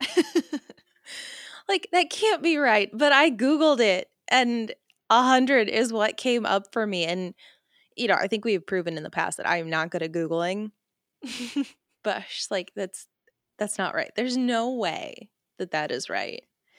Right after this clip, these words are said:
Speaker 1: I would think two G's just simply due to all the, like, repairs and installation and things like that they had to do.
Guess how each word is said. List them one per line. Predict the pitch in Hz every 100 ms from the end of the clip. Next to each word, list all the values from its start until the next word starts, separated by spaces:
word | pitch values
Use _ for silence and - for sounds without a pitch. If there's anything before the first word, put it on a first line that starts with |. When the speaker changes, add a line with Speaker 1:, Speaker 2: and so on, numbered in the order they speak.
| - - -
Speaker 1:
I | 320
would | 349 -
think | 370 330 -
two | 269 254
G's | 202 220 220 214
just | - 220 -
simply | 220 226 214 208
due | 190 214 208
to | 190
all | 185 196
the, | 196
like, | 190 185 208
repairs | - 214 190 196 196
and | 196 185
installation | - 202 - 208 196 196 208 190
and | 180 175
things | 180 185
like | 175 -
that | 143 -
they | 170
had | 135 -
to |
do. | - 57 220